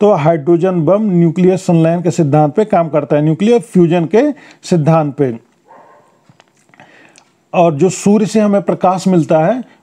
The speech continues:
वहाँ पे भी हा-, यही हाइड्रोजन बम वाली ही प्रक्रिया होती है। वहाँ पे भी नाभिकीय संलयन होता है,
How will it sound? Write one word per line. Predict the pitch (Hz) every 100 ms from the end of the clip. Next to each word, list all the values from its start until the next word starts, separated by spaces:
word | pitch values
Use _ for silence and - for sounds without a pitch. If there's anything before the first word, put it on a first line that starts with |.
| -
वहाँ | 147 170 175
पे | 170 175
भी | 160 226
हा-, | 160 165 165
यही | 160 165 180 151
हाइड्रोजन | 147 156 143 175 147 156 170 156
बम | 170
वाली | 165 156
ही | 160
प्रक्रिया | 170 170 160 156 160
होती | 156 165
है। |
वहाँ | 156 156
पे | 160 170
भी | 165 277 240 - -
नाभिकीय | 160 165 -
संलयन | 175 165 165 170
होता | 160 151 170
है, | 156 151